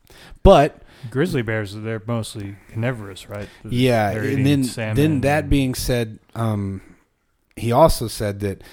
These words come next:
Speaker 1: shooting bear for meat is like the lottery. Sometimes you get one that's really good, and then sometimes you get one that's tough as fuck, tastes like shit. It's been living off a dead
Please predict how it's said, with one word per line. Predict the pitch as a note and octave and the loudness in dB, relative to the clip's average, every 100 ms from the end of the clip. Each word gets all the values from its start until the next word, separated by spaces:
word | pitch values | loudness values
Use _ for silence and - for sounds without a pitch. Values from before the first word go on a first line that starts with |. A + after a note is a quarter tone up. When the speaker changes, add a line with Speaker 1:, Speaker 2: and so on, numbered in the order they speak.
| - - - - | -20 -20 -18 -6
Speaker 1:
shooting | - D3+ D3 A#2 | 2 4 4 2
bear | A#2 B2+ C#3 | 0 0 0
for | - A#2 | -2 -2
meat | A2 B2 C3 | 0 0 0
is | G#2 G#2 | -2 -4
like | A2 G#2 - B2 | -4 -4 -8 -10
the | G#2+ | -6
lottery. | G2 A2 A2 F#2+ F2+ | -2 0 0 -4 -10
Sometimes | - A#2 G#2+ A2+ G2+ | -12 -12 -10 -10 -8
you | G2+ | -8
get | G#2+ | -6
one | G#2 G2 | -4 -4
that's | F#2 G#2 | -4 -4
really | G2+ G2 | -4 -2
good, | G#2 G2 | -4 -4
and | F#2+ | -6
then | F#2 | -8
sometimes | G2+ F#2 G2 F#2 | -10 -6 -6 -6
you | |
get | F#2+ F#2+ | -6 -6
one | F2+ F2+ | -6 -6
that's | F2 - | -8 -8
tough | - F#2+ F2+ | -6 -6 -8
as | |
fuck, | - G2 F2+ - | -10 -8 -8 -8
tastes | F#2 - | -8 -8
like | F2+ - | -10 -10
shit. | - F#2+ E2+ - - - F#2 | -6 -6 -8 -16 -20 -14 -12
It's | F2 | -8
been | G2+ F#2+ | -8 -6
living | F#2 F#2+ | -6 -6
off | F#2 - | -6 -8
a | |
dead | F#2 G2 F#2 | -6 -6 -6